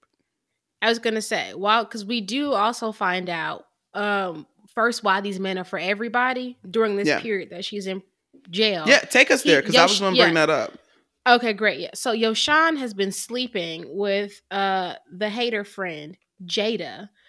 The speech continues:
Speaker 1: this
Speaker 2: Mm-hmm.
Speaker 1: entire time, really since they've been together. And then they took it to the next level, big air quotes here, level, uh, while Raven's locked up.
Speaker 2: Mm-hmm.
Speaker 1: And they just having all the unprotected sex. And when
Speaker 2: Yeah.
Speaker 1: Raven gets out,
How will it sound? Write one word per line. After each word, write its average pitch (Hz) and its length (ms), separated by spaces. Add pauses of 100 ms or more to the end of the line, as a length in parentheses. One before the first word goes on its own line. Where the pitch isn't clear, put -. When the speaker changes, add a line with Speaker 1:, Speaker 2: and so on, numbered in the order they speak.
(160)
Speaker 1:
this 143 160
Speaker 2:
Mm-hmm. 143 200
Speaker 1:
entire 196 400
time, 185 680 (100)
really 339 240
since 240 140
they've 208 160
been 202 120
together. 185 480
And 190 280
then 196 140
they 185 380
took 247 180
it 233 80
to - 60
the 220 100
next 185 260
level, 190 560 (720)
big 202 240
air 180 160
quotes 170 320
here, 170 220
level, 185 560 (440)
uh, 208 280
while 185 640
Raven's 190 460
locked 170 300
up. 175 280 (440)
Speaker 2:
Mm-hmm. 208 80
Speaker 1:
And 185 520 (400)
they 254 180
just 254 200
having 208 320
all 269 260
the 233 160
unprotected 202 640
sex. - 500 (100)
And 202 320
when 240 140
Speaker 2:
Yeah. 190 60
Speaker 1:
Raven 233 220
gets 220 200
out, 320 340